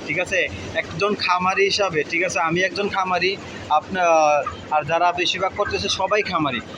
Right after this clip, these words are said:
আমাদের এটা কোনো, ইয়া, ইয়া, ইন্ডাস্ট্রিয়াল বা ওইরকম প্ল্যান নিয়ে সেরা, যেমন, আহ, অনেকে করে কোম্পানির, ওইরকম তো না। আর এটা সেমি কন্ট্রোল,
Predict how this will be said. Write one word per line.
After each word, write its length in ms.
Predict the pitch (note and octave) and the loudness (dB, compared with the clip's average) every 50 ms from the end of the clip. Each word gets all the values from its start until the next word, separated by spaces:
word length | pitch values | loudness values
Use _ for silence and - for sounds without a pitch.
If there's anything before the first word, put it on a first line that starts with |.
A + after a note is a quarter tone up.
| - - - | -10 -8 -2
আমাদের 420 | C3 C#3 D3 D#3+ E3 E3 F#3+ G3 G3 | -2 0 0 0 0 0 0 0 0
এটা 160 | F3 G3 G3+ | 0 -2 -2
কোনো, 300 | G3 G3 G3 G3 G3+ G3+ | -2 0 0 2 2 2
ইয়া, 460 | F#3+ F3 E3 D#3+ D3+ D3 C#3+ C#3 C#3 C#3 | 4 4 4 4 4 4 2 2 0 0
ইয়া, 180 | C3 C3+ C#3 C3+ - F3+ | 0 -2 -2 -2 -2 -2
ইন্ডাস্ট্রিয়াল 640 | F3+ F#3 F#3+ G3+ G3 - - - A3 G#3+ G#3+ G#3+ G3 | -2 0 0 0 -2 -2 -4 -2 0 2 2 2 2
বা 340 | F3+ F#3+ F#3 F#3 F#3 F3 - - - - - - - - | 2 4 4 4 4 2 0 -6 -14 -16 -14 -10 -2 2
ওইরকম 500 | F#3+ F#3+ G3 G#3 G3+ - A3 A3 G#3+ G3+ | 2 4 4 2 2 2 0 0 0 -2
প্ল্যান 320 | - G#3+ G#3+ G#3 G3+ G3 | -2 0 0 2 2 2
নিয়ে 240 | F#3+ F#3 F#3 G3 F#3+ | 2 2 2 2 0
সেরা, 260 | F#3+ G#3 G3 F#3 F3 | 0 0 0 0 2
যেমন, 380 | E3 E3+ E3+ F3 F3 F3 F3 E3 | 0 0 0 0 0 0 0 0
আহ, 380 | D#3+ D#3 D3+ D3 D3 C#3+ C#3 C3 - - - - - - | 2 2 4 4 4 2 0 -2 -8 -14 -14 -10 -4 -2
অনেকে 400 | D#3+ D#3+ E3 E3+ D#3+ F3+ F3+ F3 F3 - | 0 0 0 0 0 2 0 0 0 0
করে 400 | - G3 G3 F3+ F3 E3+ E3 E3 E3+ - | 0 2 2 4 4 2 2 2 0 0
কোম্পানির, 540 | F#3 F#3+ F#3 F3 F#3 F3+ F3 F3 F3 F3 | -2 -2 -2 0 -2 0 2 2 2 4
ওইরকম 440 | D#3+ E3 F3+ F3+ F#3+ F#3 - A3+ A3 | 4 2 4 2 2 2 2 0 2
তো 120 | G#3+ A3 G3 | 2 0 0
না। 120 | F#3+ G3 | 2 2
আর 360 | F#3 D3+ D3 D3 D3 D3 D3 | 2 2 2 4 2 2 2
এটা 180 | D#3 D#3+ F3+ E3 | 0 -2 -2 -4
সেমি 240 | D#3 F3 E3 F3+ F3+ | -4 -2 -2 -2 0
কন্ট্রোল, 380 | G3 A3 A3 G3 G#3+ A#3 A#3+ | 0 0 0 2 2 2 2